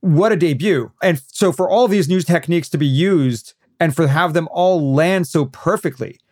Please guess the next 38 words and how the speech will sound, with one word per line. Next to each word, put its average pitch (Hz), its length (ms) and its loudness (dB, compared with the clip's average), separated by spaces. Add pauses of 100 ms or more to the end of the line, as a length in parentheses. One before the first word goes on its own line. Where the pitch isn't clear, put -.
(140)
and 147 120 0
to 143 60 0
have 147 200 0
the 147 100 -2
soul 180 380 0
of 147 100 -2
the, 147 140 -2 (100)
the 139 280 0
characters 156 560 -2
and 135 120 -2
also 147 580 0 (480)
everything 175 340 2
the 147 80 0
film's 160 360 -2
trying 160 300 -2
to 147 80 -2
do, 147 480 0 (360)
um, 139 280 2
in 135 100 -2
terms 156 280 0
of 139 140 0
its, 139 300 -4 (160)
you 143 120 2
know, 139 140 0
visual 160 400 0
language, 143 640 -2 (160)
for 175 160 2
it - 120 -8
all 202 220 0
to 156 240 -4 (160)
come 185 160 -2
off 165 160 0
so 175 480 0 (160)
elegantly 156 560 -2 (380)
is 156 180 2
just 175 200 -2
extraordinary. 135 720 -4
I, 143 240 -2